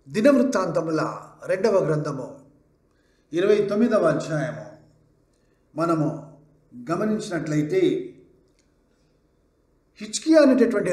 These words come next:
రాజు ఏలనారంభించి, ఆయన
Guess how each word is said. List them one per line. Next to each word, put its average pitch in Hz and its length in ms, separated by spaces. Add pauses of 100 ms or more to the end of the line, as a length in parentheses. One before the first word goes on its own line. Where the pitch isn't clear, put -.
రాజు 165 340 (1500)
ఏలనారంభించి, 185 1120 (1600)
ఆయన 180 300